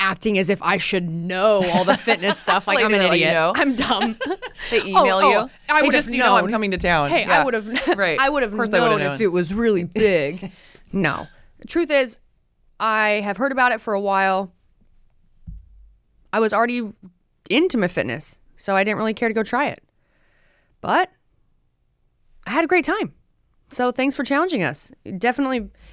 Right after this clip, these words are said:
Speaker 1: it was fun to try something
Speaker 2: It
Speaker 1: new.
Speaker 2: was fun.
Speaker 1: Yeah,
Speaker 2: Yeah.
Speaker 1: and I, I love group
Speaker 2: For that
Speaker 1: fitness.
Speaker 2: reason.
Speaker 1: It's, it was really fun to have group fitness,
Speaker 2: Mm-hmm.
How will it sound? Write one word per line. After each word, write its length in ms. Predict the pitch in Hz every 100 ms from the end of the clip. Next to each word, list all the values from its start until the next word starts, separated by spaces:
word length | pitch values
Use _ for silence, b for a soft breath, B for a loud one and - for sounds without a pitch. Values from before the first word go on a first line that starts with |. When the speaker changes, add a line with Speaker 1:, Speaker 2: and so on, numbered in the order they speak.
| -
Speaker 1:
it 80 | 240
was 140 | 247
fun 200 | 254 277
to 60 | 320
try 160 | 269
something 380 | 226 180 170 170
Speaker 2:
It 40 | 156
Speaker 1:
new. 40 |
Speaker 2:
was 200 | 165 -
fun. 200 | - 151
Speaker 1:
Yeah, 220 | 185 247 151
Speaker 2:
Yeah. 60 |
Speaker 1:
and 120 | 190 202
I, 60 | 196
I 140 | 202
love 240 | 196 190 190
group 200 | 104 -
Speaker 2:
For 40 | -
that 40 |
Speaker 1:
fitness. 200 | 147 -
Speaker 2:
reason. 260 | 147 139 131
Speaker 1:
It's, 100 | 185
it 200 | 190 196
was 200 | 180 -
really 140 | 208
fun 240 | 208 175 160
to 40 |
have 140 | 165 151
group 180 | 156 -
fitness, 400 | - 156 165
Speaker 2:
Mm-hmm. 100 | 165